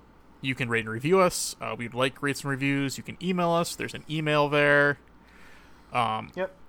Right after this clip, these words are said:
Speaker 1: all sorts of stuff like that.
Speaker 2: Yep. Feel free to contact us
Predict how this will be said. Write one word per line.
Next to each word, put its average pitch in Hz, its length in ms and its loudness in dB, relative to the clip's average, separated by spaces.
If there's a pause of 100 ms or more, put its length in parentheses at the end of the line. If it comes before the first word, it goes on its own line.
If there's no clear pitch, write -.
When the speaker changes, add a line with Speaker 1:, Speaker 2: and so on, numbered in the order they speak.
(120)
Speaker 1:
all 175 140 4
sorts - 260 -8
of - 60 -12
stuff - 280 -8
like 113 200 -8
that. 156 260 2 (960)
Speaker 2:
Yep. 240 240 -12
Feel 151 180 -2
free 160 200 -2
to 156 60 -2
contact 180 540 -4
us 190 340 -4